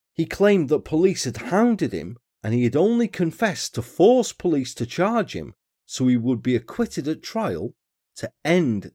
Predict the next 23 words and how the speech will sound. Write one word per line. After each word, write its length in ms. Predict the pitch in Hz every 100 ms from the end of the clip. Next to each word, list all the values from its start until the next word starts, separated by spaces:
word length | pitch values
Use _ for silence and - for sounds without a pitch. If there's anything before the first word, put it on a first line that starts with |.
| -
the 140 | 107
intolerable 760 | 107 98 - 131 120 104 107 92
strain, 640 | - - 98 110 92 101 _ _ _
I 60 | -
quote. 420 | - 82 85 - _ _ _ _ _ _ _ _ _ -
It 40 |
sounds 280 | 113 104 92
a 60 |
bit 180 | 87 107
of 100 | 95
a 80 | 95
Baldrick 760 | 82 104 110 107 90 85 - -
plan, 300 | 90 85 87
that 180 | 76 -
does, 220 | 85 -
doesn't 340 | - 95 101
it? 120 | 101 _ _ _ _ _ _ _ _ _ _ _ _ _ _ _ _ _ _ _ _ _ _ _ _ _ _ _ _ -
Concentrating 760 | 202 247 - 247 - 220 175
upon 300 | 170 180 180
the 80 | 156
Derbyshire 580 | 120 170 214 196 - 151
murders 480 | 127 120 117 107
first, 640 | - 208 185 85 - -